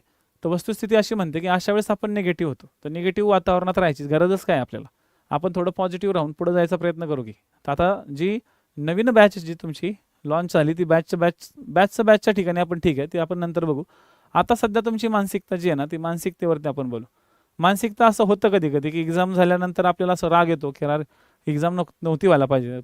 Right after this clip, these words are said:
पुढं, पुढं नव्हती जायला पाहिजे, लय मोठी बॅड न्यूज आली ही." ob-, obviously मला काही खूप आनंद नाही झाला, आणि मी काही खूप आनंदी होऊन तुम्हाला सांगत नाहीये की, "अरे वा, एक्झाम पुढे गेली," हसून खेळून मला काही तसंही आवडत नाही. I am damn serious, कारण की मी already लेक्चर्स रिव्हिजनच्या मध्ये होतो. विद्यार्थ्यांचे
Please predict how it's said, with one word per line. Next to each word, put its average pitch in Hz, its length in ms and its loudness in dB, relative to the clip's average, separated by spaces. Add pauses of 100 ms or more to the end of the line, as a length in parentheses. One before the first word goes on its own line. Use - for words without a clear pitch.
पुढं, 135 240 -2 (160)
पुढं 170 180 -2
नव्हती 180 220 0
जायला 151 200 6
पाहिजे, 127 240 0 (240)
लय 165 100 4
मोठी 180 240 -2
बॅड 165 240 4
न्यूज 170 180 0
आली 139 160 4
ही." 117 140 -8 (720)
ob-, 151 300 -8
obviously 208 360 2
मला 190 180 6
काही 202 140 2
खूप 214 160 0
आनंद 196 300 4
नाही 208 160 6
झाला, 143 160 4
आणि 156 80 -2
मी 170 80 -4
काही 190 160 2
खूप - 180 -10
आनंदी 185 360 -2
होऊन 185 180 0
तुम्हाला 190 260 2
सांगत 175 340 0
नाहीये 147 260 -4
की, 170 100 -4
"अरे 165 200 4
वा, 170 180 4
एक्झाम 156 320 -2
पुढे 143 220 0
गेली," 143 220 4
हसून 143 280 -8
खेळून 156 260 -2
मला 160 220 2
काही 160 200 0
तसंही 165 200 2
आवडत 139 280 4
नाही. 127 100 -18 (400)
I 147 120 0
am 151 280 -6
damn 185 140 4 (120)
serious, 180 360 2
कारण 160 160 -2
की 170 100 -10
मी 170 80 -6
already 175 360 4
लेक्चर्स 185 360 2
रिव्हिजनच्या 170 460 0 (580)
मध्ये 151 200 -2
होतो. 147 240 -2 (460)
विद्यार्थ्यांचे 165 460 0